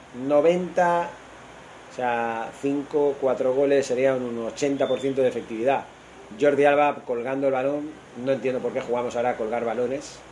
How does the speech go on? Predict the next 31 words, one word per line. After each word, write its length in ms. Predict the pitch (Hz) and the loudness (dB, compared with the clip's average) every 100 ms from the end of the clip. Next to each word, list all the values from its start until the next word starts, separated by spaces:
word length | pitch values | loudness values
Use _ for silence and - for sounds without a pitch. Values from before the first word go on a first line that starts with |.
| - - - | -20 -20 -10
No 200 | 127 147 | 0 2
es 160 | 143 | 2
así 320 | 139 - 151 143 | 0 2 0 0
como 240 | 127 113 110 104 98 | -4 -4 -6 -8 -10
sabemos 420 | - 117 139 139 | -8 -2 -2 -2
jugar. 380 | - 107 131 147 156 - - - - - | -4 0 0 0 -6 -16 -20 -20 -20 -16
La 80 | 110 | -6
tiene 300 | 127 123 123 | -2 0 0
Nico 480 | 135 156 160 156 151 | 0 0 4 4 4
para 400 | 123 117 117 113 - - 117 | 0 -2 -2 -4 -10 -18 -12
Busquets, 560 | 120 117 160 156 156 - 107 | -10 -2 4 6 4 -6 -4
buen 300 | 123 123 117 | -2 -2 -2
pase 380 | 131 123 131 | -2 0 0
para 400 | 131 127 127 127 | 0 2 2 2
Pedri. 480 | 135 151 147 156 147 - - - | 4 4 4 4 2 -2 -20 -2
Pedri 400 | 151 156 151 156 | 6 6 8 4
la 120 | 151 139 | 4 4
pasa 280 | 143 143 | 2 2
para 240 | 143 143 139 | 2 2 2
Jordi 300 | 151 143 160 | 2 2 2
Alba, 400 | 170 165 165 165 | 4 4 2 2
que 160 | 127 117 | -4 -6
no 160 | 131 | -8
llega 340 | 117 143 131 127 | -4 -4 -2 -2
bien, 420 | 156 156 156 156 - - - - | 0 0 0 -6 -12 -20 -20 -14
tiene 200 | - 123 | -6 -4
que 140 | 120 120 | -2 -2
recular. 640 | 123 - 143 156 165 165 165 - - - - | -2 2 4 6 4 2 -6 -16 -20 -16 -8
Este 300 | 120 - 120 | -6 -2 -2
para 480 | 120 123 123 123 - - - - - - - - 151 | 0 2 2 2 -2 -14 -20 -20 -20 -20 -20 -2 4
Gavi, 480 | 160 160 160 165 | 4 4 -4 -6